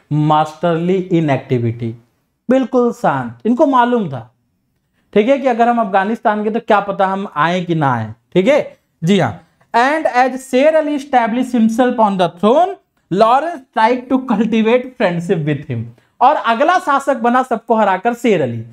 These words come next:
शेर अली बन गया तो लॉरेंस ने दूत भेजा, दोस्ती वोस्ती के पैगाम भेजे। शेर अली सीरियस ही नहीं लेता था, कहता था, "कौन है लॉरेंस भाई? Who is the Lawrence?" जैसे दलाई लामा,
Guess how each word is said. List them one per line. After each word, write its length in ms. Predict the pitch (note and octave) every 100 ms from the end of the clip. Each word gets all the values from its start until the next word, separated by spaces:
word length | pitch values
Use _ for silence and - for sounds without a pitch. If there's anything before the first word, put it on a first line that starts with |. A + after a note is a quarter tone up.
| _ _ _
शेर 240 | - C4+
अली 180 | C4+ C#4
बन 220 | C4+ C4
गया 200 | B3 C4
तो 140 | B3+ A#3+
लॉरेंस 500 | G#3 F#3+ G#3+ A3 -
ने 320 | G3+ G#3 G3 D#3+ C#3+ D#3
दूत 340 | E3 D#3+ G#3 D#3+
भेजा, 420 | E3 E3 E3+ E3
दोस्ती 400 | D3+ D#3+ D#3+ F#3+
वोस्ती 280 | E3 - F3
के 100 | F3+
पैगाम 440 | D#3+ C#3+ D3 E3
भेजे। 360 | D#3 D3 D#3+ D#3+ - _
शेर 240 | - A#3 A3+
अली 160 | A3+
सीरियस 380 | A3+ G3+ F3+ F3+
ही 60 | F3
नहीं 100 | C#3
लेता 280 | A#2+ A#2+ A2+
था, 260 | A#2 A2 _ _ _ _ _ _
कहता 200 | A3 A3 B3
था, 260 | C4 B3+
"कौन 500 | G3 E3+ A#3 C4 C4+
है 80 | A#3+
लॉरेंस 420 | G3 C#3 C3+ C3+
भाई? 320 | B2 B2 F3 - _ _ _ _ _ _ _ _ _ -
Who 220 | G3+ C4 B3+
is 200 | A3+ G3+
the 180 | F3 F3
Lawrence?" 320 | C#3+ C3 C3
जैसे 220 | E3 -
दलाई 300 | F3 D#3 D3
लामा, 380 | C3+ A#2 A2